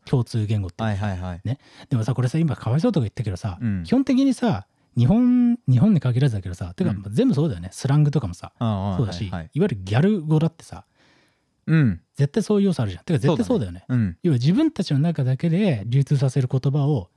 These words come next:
Speaker 1: まあ、いかに作るか
Speaker 2: はいはい。
Speaker 1: によって結束を固める。
Speaker 2: うん。
Speaker 1: で、その、外界との、こう、境界を言葉によって作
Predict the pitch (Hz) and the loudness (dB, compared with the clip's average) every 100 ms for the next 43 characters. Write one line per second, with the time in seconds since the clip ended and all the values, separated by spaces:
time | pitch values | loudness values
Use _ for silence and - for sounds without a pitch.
0 | _ _ 131 110 - 143 269 170 - - | _ _ -8 -6 -8 -2 0 0 -4 -10
1 | 107 - - _ - 123 92 92 90 151 | -10 -10 -18 _ -2 -2 -2 -6 0 0
2 | 156 _ 202 - 120 - 135 117 120 - | 0 _ -6 -2 -4 -2 -2 -2 -4 -8
3 | - 110 101 95 _ _ _ _ 156 147 | -4 -4 -4 -10 _ _ _ _ 0 2
4 | 101 90 _ - 131 120 95 92 - 123 | 2 -4 _ -6 -4 -2 -4 -8 -12 -16
5 | - _ - 143 196 - 190 185 - 165 | -16 _ -2 2 2 0 0 0 0 -2
6 | 95 - _ _ - 101 - 165 143 143 | -2 -10 _ _ -10 -10 -2 0 2 2
7 | 131 123 - _ _ _ _ - 170 240 | 2 0 -6 _ _ _ _ -2 0 2
8 | 202 107 - 110 - 139 | 2 0 -4 -10 -6 -6